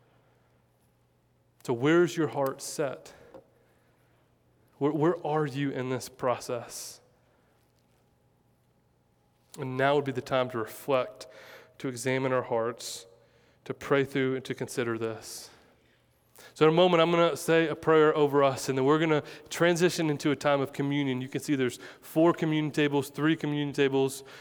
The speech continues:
two communion tables, three communion tables. There we go. Uh, three over there. And this is what we're doing. We're, we're, Christ said, "Do this in remembrance of me." We're gonna draw our back, back, heart back to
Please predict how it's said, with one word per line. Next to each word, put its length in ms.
two 180
communion 460
tables, 460
three 220
communion 340
tables. 400
There 120
we 100
go. 180
Uh, 100
three 540
over 400
there. 440
And 260
this 180
is 120
what 140
we're 80
doing. 360
We're, 160
we're, 260
Christ 300
said, 200
"Do 220
this 240
in 100
remembrance 540
of 180
me." 300
We're 160
gonna 140
draw 460
our 120
back, 540
back, 280
heart 440
back 280
to 300